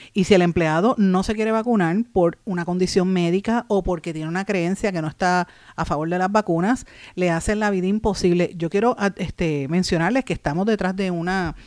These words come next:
investigación sobre este caso, aunque han habido una serie de denuncias, ¿verdad?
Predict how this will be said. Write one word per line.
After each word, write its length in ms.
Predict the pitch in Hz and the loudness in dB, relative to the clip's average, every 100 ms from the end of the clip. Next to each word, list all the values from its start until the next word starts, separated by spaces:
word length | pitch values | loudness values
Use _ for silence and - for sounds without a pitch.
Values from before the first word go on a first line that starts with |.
| - - | -20 -12
investigación 540 | 196 185 - 175 202 196 | -4 -2 -2 -2 -4 -2
sobre 200 | 196 190 | -2 -2
este 140 | 214 | -4
caso, 240 | 196 - - | -4 -4 -2
aunque 260 | 185 180 | -2 0
han 100 | 170 | 0
habido 260 | 202 220 220 | 2 0 0
una 140 | 214 | 0
serie 280 | - 196 202 | -2 -2 -2
de 100 | 208 | -2
denuncias, 680 | 180 156 196 240 - 139 147 | 0 6 6 6 2 -8 -8
¿verdad? 280 | 139 160 | -8 -6